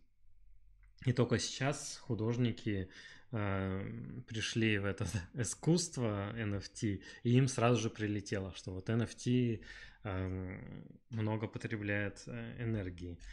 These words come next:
М, ну да, но эт-, это в целом блокчейн столько потребляет энергии. Тут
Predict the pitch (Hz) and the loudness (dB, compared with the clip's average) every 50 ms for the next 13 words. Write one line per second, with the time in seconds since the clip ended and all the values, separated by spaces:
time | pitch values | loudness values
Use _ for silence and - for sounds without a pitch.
0 | - - - - - - - - - 185 - - - - - - - - - - | -14 -14 -16 -16 -20 -20 -20 -20 -16 -14 -12 -10 -10 -10 -10 -12 -12 -12 -8 -4
1 | 127 117 113 120 127 131 135 135 123 113 110 123 127 143 160 175 175 160 131 120 | -2 2 4 4 6 6 4 4 2 2 4 4 6 6 6 6 6 6 4 4
2 | 113 110 110 110 110 110 107 110 117 120 - - - - 123 113 110 - 117 - | 4 4 2 2 0 0 0 0 0 -2 -2 -12 -8 -4 -4 -4 -2 -4 -6 -8
3 | - - - - - - - - 156 165 175 175 156 127 117 117 110 - - - | -8 -12 -10 -10 -10 -8 -2 2 4 4 6 4 4 4 4 2 2 0 -2 -2
4 | - 127 117 107 98 - - - 123 104 - - - - - - 117 107 107 107 | 2 2 4 2 2 -2 -2 0 0 0 0 -4 -8 -6 -6 -4 -2 0 0 0
5 | 104 98 95 - 107 104 107 104 95 92 92 95 92 87 - 127 127 - - | 0 0 0 -2 -2 -2 -2 -2 -2 -4 -6 -6 -6 0 0 0 0 0 -4